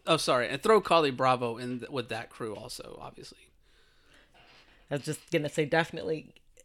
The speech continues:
Speaker 2: chaos, um, but I, like, I haven't seen P B Smooth in quite a bit, so.
Speaker 1: Yeah, but we haven't seen him since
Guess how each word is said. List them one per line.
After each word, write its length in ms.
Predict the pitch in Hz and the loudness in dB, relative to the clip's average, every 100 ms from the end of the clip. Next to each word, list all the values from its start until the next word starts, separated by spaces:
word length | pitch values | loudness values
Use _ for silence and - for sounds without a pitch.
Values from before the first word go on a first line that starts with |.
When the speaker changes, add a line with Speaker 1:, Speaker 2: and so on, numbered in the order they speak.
| _ _ _ | _ _ _
Speaker 2:
chaos, 680 | - 165 147 139 151 - - - - | -2 0 0 0 -4 -4 -8 -8 -4
um, 560 | 156 143 - 151 - 143 _ _ - _ _ _ _ _ _ - _ _ _ _ _ - - - - - - - - - - - - - | 0 0 0 -4 -4 -8 _ _ -20 _ _ _ _ _ _ -20 _ _ _ _ _ -20 -20 -20 -20 -20 -20 -20 -20 -20 -20 -20 -20 0
but 160 | - | 2
I, 140 | - - - - | 2 -4 -14 -8
like, 160 | - - | -6 -2
I 80 | - | 2
haven't 360 | 147 147 - 240 | 4 4 2 -10
seen 200 | - 143 | -10 -10
P 120 | - | -10
B 140 | - | -10
Smooth 320 | - - 135 - | -12 -10 -10 -10
in 100 | - | -8
quite 220 | 143 - | -8 -8
a 40 | |
bit, 260 | - - - | -8 -8 -6
so. 320 | - - 123 - - - - | -6 -6 -8 -12 -20 -20 -18
Speaker 1:
Yeah, 320 | - 147 160 135 | -8 -4 -2 -2
but 120 | 131 | -2
we 100 | 151 | -2
haven't 400 | 196 139 - - | -4 -6 -12 -12
seen 300 | - 151 135 | -6 -4 -2
him 260 | 147 156 | -2 -2
since 840 | 143 139 127 120 - - - - - | -2 -4 -6 -8 -10 -10 -10 -12 -16